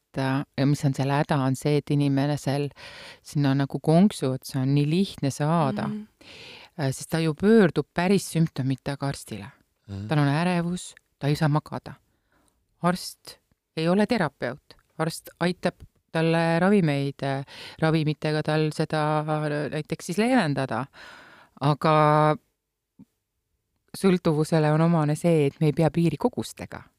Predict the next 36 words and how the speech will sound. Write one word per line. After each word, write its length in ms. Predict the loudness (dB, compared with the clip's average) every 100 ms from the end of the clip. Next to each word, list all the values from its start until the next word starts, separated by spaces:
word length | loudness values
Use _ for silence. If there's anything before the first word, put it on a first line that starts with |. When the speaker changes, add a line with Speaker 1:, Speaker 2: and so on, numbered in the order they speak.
| _ _ -2
Speaker 1:
Ärevusele 580 | 2 2 -2 -4 -2 0
on 80 | 0
omane 340 | 0 0 -2
see, 360 | -4 -4 -2 -4
et 200 | -8 -16 -18 -20 -20 _ _
ma 80 | -4
hakkan 160 | 0 0
kartma 320 | -2 -2 -4
oma 140 | -2 0
ärevust, 360 | -2 -4 -10 -8
ma 60 |
võtan 180 | -4 -4
igaks 300 | -2 -4 -4
juhuks 160 | -8 -4
enne, 280 | -4 -4 -2
ma 80 | -4
võtan 180 | -2 -2
igaks 240 | -2 -4 -6
juhuks 200 | -12 -10
Speaker 3:
Mhm. 40 |
Speaker 1:
rohkem. 300 | -8 -8 -8 -12 _
Speaker 2:
Jaa. 340 | -8 -6 -4 -2
Speaker 1:
Et 140 | -2
siis 260 | -2 -6 0
ma 180 | 0 0
ei 100 | 2
ole 140 | 2
ärev. 360 | 2 0 0 -4 -12 -20 -18 -16 -10
Speaker 3:
Mhm. 140 | -2
Speaker 1:
Ja 120 | 2
niimoodi 460 | 6 8 6 4 0
sinna 320 | -2 0 0
tegelikult, 600 | 0 0 0 -2 -4 -10
sinna 180 | -4 -2
sõltuvuse 560 | 0 0 0 -4 -2 0
lõksu 560 | 0 -2 -4 -2 0